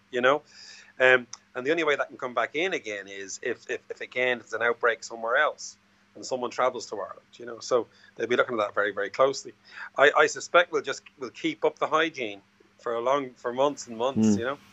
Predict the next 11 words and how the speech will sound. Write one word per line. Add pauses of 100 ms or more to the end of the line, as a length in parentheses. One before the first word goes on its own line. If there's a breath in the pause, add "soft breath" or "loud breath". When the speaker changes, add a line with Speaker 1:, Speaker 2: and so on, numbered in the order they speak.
(420 loud breath)
Speaker 1:
And
then
we'll
carry
on. (240 soft breath)
And
then
the
vaccine, (240)
that's
the,